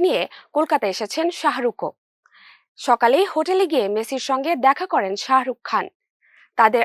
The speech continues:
আলাপ করিয়ে দেন মূল আয়োজক শতদ্রু দত্ত। তাকে দেখে হাসি মুখে হাত বাড়িয়ে দেন মেসি, কাছে টেনে নেন আব্রামকে। কুশল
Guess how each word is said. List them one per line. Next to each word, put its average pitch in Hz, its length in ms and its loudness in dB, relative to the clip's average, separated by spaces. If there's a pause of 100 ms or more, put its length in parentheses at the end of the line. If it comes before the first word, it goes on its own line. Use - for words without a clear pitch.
(120)
আলাপ 311 260 8
করিয়ে 381 260 2
দেন 196 140 2 (200)
মূল 339 160 2 (100)
আয়োজক 214 300 2 (380)
শতদ্রু 320 420 0 (160)
দত্ত। - 240 -2 (540)
তাকে 226 220 2 (100)
দেখে 285 200 -4 (100)
হাসি 294 340 2
মুখে 247 240 -2 (360)
হাত 320 120 4 (100)
বাড়িয়ে 240 280 4
দেন 330 200 2
মেসি, 202 260 -4 (440)
কাছে 294 280 2
টেনে 214 260 2
নেন 349 120 4 (200)
আব্রামকে। 202 440 2 (880)
কুশল 381 300 2